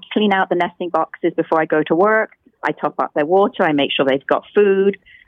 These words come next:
Uh, we treated ourselves to an electronic door. So that comes, it's a photo done by the, by the light. That opens up and allows them into, again, a protected run.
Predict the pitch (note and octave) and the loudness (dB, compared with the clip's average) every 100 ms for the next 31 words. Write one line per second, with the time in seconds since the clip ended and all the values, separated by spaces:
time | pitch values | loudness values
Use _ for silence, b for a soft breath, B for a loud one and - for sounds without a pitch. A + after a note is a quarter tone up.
0 | - D#3+ D#3 - F#3+ A3+ - G#3 G3+ E3+ | -4 0 0 0 0 2 0 -2 0 -2
1 | D#3+ - D#3+ F3 - D3+ C#3+ - E3 E3 | -2 0 0 -2 -4 -4 -2 -2 0 0
2 | - - - D#3 D3+ - D3+ - D3+ D3+ | -2 -6 -2 0 0 -2 -4 0 2 4
3 | F3+ D4 F4+ B B B _ - D#3+ D#3 | 2 0 -2 B B B _ -2 0 2
4 | D#3 D3+ _ E3+ E3 - - G3 D#3+ D#3 | 2 2 _ -4 -4 -8 -4 -2 -2 -4
5 | _ - D#3+ D3+ _ - C#3 C#3+ - F#3+ | _ -2 0 0 _ -2 -2 -2 0 -2
6 | F#3 F#3 F3+ F3 E3+ - D3+ D3 C3+ - | 0 0 4 2 2 -2 -2 -2 -4 -8
7 | _ - B2+ B2 C3 C3 C#3 G3+ B3+ - | _ -4 -4 -2 -2 2 2 2 -4 -8
8 | - b - E3 - E3+ E3+ E3+ D3+ D3+ | -20 b -6 -4 0 0 0 -2 -2 -2
9 | E3 D3 C#3+ D3 C#3+ D3 D3 - D3 C#3 | -2 0 0 0 -2 0 0 0 -2 0
10 | C#3+ F#3+ - D3+ - - - D3 C#3+ C3+ | 0 0 -4 -6 -6 -6 -8 -6 -2 0
11 | F#3+ | -2